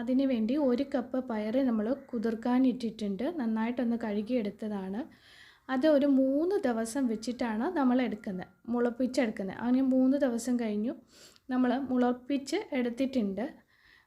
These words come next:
ഇതാണ് ആ പയർ. ഇത് മുഴുവനായിട്ട് നമ്മൾ എടുക്കുന്നില്ല, അതിൻ്റെ ഒരു പകുതി ഭാഗമാണ് എടുക്കുന്നത്.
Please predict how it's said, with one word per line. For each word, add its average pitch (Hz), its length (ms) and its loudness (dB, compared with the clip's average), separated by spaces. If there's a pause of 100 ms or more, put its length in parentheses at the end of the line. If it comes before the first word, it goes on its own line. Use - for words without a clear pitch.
(200)
ഇതാണ് 277 420 2
ആ - 20 0 (120)
പയർ. 196 240 -6 (360)
ഇത് 311 120 2 (260)
മുഴുവനായിട്ട് 269 800 2
നമ്മൾ 226 160 0 (100)
എടുക്കുന്നില്ല, 208 480 0 (260)
അതിൻ്റെ 233 320 0
ഒരു 233 120 -2 (100)
പകുതി 233 420 -2
ഭാഗമാണ് 214 560 -2 (300)
എടുക്കുന്നത്. 233 440 -2